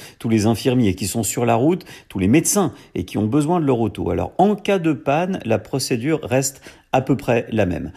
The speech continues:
On appelle dans un premier temps son assurance qui va dépêcher une dépanneuse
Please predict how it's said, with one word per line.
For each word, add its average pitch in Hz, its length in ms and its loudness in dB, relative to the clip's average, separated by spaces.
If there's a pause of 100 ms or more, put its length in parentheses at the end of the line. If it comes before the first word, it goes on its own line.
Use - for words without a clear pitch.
(240)
On 147 180 4
appelle 175 380 2
dans 147 220 0
un 147 60 0
premier 139 280 0
temps 135 180 0
son 117 440 0
assurance 143 800 -2
qui 127 200 -8
va 113 280 0
dépêcher 123 1000 -2
une 110 300 0
dépanneuse 117 800 0